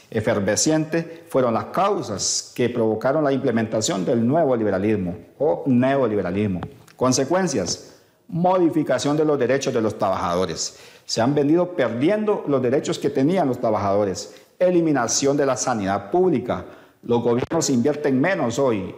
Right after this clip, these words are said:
en salud y educación. Debilitamiento de los países más pobres. En vez de mejorar, han ido en retroceso.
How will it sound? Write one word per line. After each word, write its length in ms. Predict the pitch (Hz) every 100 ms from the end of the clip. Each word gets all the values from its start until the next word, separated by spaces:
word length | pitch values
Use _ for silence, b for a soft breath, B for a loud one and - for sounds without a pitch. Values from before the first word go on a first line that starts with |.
| -
en 140 | 107
salud 540 | - 117 160 220 214 -
y 120 | 123
educación. 720 | 110 107 110 - 143 123 90 - B B
Debilitamiento 960 | - 143 170 170 156 131 131 160 220 190
de 80 | 151
los 120 | 123
países 360 | - 117 120 127
más 180 | 110 104 -
pobres. 600 | 98 87 87 - - B B B
En 120 | 95
vez 120 | 120
de 80 | 147
mejorar, 640 | 151 131 139 185 - - -
han 180 | - 123
ido 160 | 147
en 120 | 151 120
retroceso. 760 | 147 143 127 117 113 92 87